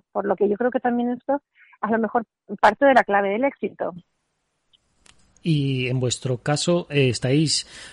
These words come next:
Speaker 2: antes hablábamos de la coordinación con servicios sociales, hemos visto que, que los, la red de cuidados, la red solidaria, está desarrollándose en muchos barrios, en muchos distritos. ¿Tenéis relación con otras tribus, tenéis relación con otras, con otras redes similares en Madrid?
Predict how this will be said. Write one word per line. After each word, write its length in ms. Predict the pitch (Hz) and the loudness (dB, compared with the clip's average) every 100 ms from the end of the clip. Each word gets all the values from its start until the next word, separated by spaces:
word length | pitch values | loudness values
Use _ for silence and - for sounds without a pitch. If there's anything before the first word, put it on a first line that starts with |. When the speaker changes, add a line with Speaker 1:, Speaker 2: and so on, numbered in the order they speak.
| - - | -18 -8
Speaker 2:
antes 300 | 107 113 117 | -4 0 2
hablábamos 320 | 120 123 127 | 4 6 6
de 80 | 123 | 4
la 80 | 117 | 2
coordinación 400 | 123 120 113 127 | 2 2 4 4
con 100 | 117 | 4
servicios 300 | 127 120 120 | 4 4 4
sociales, 460 | 110 139 143 143 - - - | 4 6 6 2 -6 -20 -4
hemos 220 | 110 123 | 2 4
visto 260 | 131 - 143 | 4 4 6
que, 320 | 127 117 110 | 6 4 2
que 440 | - 110 104 98 95 | 0 -2 0 -4 -4
los, 300 | 101 90 - | -4 -4 -4
la 160 | 107 | -4
red 180 | 95 113 | 0 2
de 80 | 123 | 4
cuidados, 500 | - 117 123 127 117 | 4 4 6 4 2
la 140 | 113 | 0
red 280 | 101 110 113 | 0 2 2
solidaria, 600 | 107 117 113 120 139 151 | 2 2 2 2 2 0
está 540 | 110 98 - 110 107 104 | -4 -8 -4 -2 0 0
desarrollándose 520 | 104 113 113 117 110 | -2 0 2 2 2
en 60 | 107 | 0
muchos 280 | 110 110 | 0 0
barrios, 360 | 101 135 143 120 | 0 2 2 2
en 60 | 107 | 0
muchos 220 | 107 113 | 0 0
distritos. 460 | 107 - 123 143 - - - - | -2 -2 0 0 0 -14 -18 -2
¿Tenéis 340 | 117 120 123 | 2 4 6
relación 360 | 139 123 135 135 | 6 6 6 6
con 180 | 120 117 | 8 6
otras 280 | 117 110 | 4 0
tribus, 400 | - 127 131 135 | 2 4 6 4
tenéis 220 | 113 113 117 | 4 0 2
relación 320 | 117 110 120 | 0 2 2
con 160 | 110 | 2
otras, 460 | 110 113 110 107 - | 2 2 2 0 -2
con 160 | - 110 | 2 2
otras 240 | 120 107 | 2 2
redes 240 | 120 120 | 4 4
similares 440 | 113 117 120 147 120 | 4 4 4 2 2
en 80 | 117 | 0
Madrid? 260 | 110 151 | 2 0